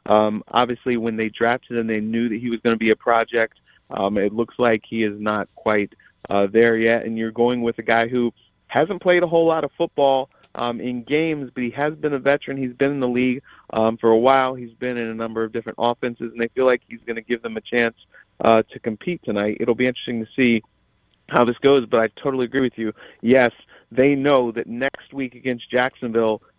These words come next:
is for all the marbles, um, and that they've got to be ready, um, to compete there. And, you know, we'll see how this, uh, how this does. They don't know.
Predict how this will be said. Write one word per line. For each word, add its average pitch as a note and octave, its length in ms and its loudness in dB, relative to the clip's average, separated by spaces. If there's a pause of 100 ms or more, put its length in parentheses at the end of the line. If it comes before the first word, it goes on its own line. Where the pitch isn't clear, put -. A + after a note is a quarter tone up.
is A#2 260 4 (120)
for A#2+ 140 0
all A#2+ 220 2
the A#2+ 80 -4
marbles, A#2+ 460 0 (240)
um, A2 380 -4
and A2 260 -4
that A2 240 -2
they've A#2 400 -2
got A#2+ 300 -2
to B2+ 160 -6
be A#2+ 160 -6
ready, A#2 420 -2 (280)
um, A2 380 0
to A#2 80 -2
compete A2+ 500 -4
there. A2+ 340 4
And, G2+ 320 -4
you A2+ 100 -6
know, G2+ 160 -2
we'll A2 280 -4
see C3+ 300 0
how G#2+ 240 -2
this, A2+ 200 0 (100)
uh, A2 180 0
how A2 140 -2
this A2 200 -4
does. A#2+ 220 6 (280)
They A2+ 120 4
don't B2+ 300 2
know. C3 420 2